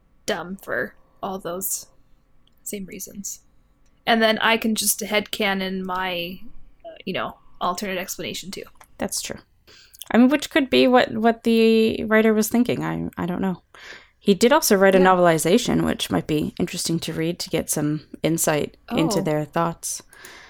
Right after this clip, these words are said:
Speaker 1: That would be interesting to read. 'cause you could potentially, like, all those things about what they're thinking, doing certain things, could be then textual.
Speaker 2: I would,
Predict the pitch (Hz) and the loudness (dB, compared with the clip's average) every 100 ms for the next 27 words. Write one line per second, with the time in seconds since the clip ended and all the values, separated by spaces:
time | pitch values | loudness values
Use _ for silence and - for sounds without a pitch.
0 | _ _ _ _ - _ _ _ - 247 | _ _ _ _ -20 _ _ _ -6 -6
1 | 202 233 339 277 214 208 - 202 196 185 | -4 -4 -2 0 -2 -4 -6 -6 -6 -6
2 | 170 160 190 - - _ - 202 214 226 | -8 -10 -14 -16 -20 _ -8 -4 -4 -4
3 | 226 214 226 220 226 202 190 180 196 - | -6 -4 -2 -2 -2 -4 -4 -4 -8 -14
4 | _ _ _ _ _ _ _ _ 214 160 | _ _ _ _ _ _ _ _ -4 -4
5 | - - - - _ _ - 233 190 190 | -6 -14 -20 -20 _ _ 2 2 4 0
6 | - 220 208 208 165 202 202 185 - 208 | 0 -2 0 -2 -2 -4 -6 -6 -4 -4
7 | 196 175 180 196 - 196 185 196 175 - | -4 -6 -8 -10 -8 -6 -4 -4 -6 -8
8 | 190 208 175 180 - - 208 190 185 170 | -8 -6 -6 -10 -10 -4 -4 -2 -4 -4
9 | 160 - - - - 98 98 - - - | -8 -10 -10 -8 -8 -8 -8 -10 -18 -20
10 | - - 214 208 262 262 | -20 -2 2 6 4 2